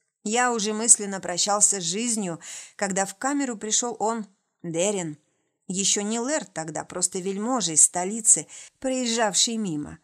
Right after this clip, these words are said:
Элегантный, как кот в дорогом камзоле,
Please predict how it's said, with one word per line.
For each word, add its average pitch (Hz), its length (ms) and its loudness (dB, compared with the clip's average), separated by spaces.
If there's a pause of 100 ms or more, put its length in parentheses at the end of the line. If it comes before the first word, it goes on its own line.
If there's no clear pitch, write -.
(260)
Элегантный, 190 840 0
как - 260 -2
кот 254 280 -4
в - 80 -12
дорогом 170 460 -2
камзоле, 160 680 -2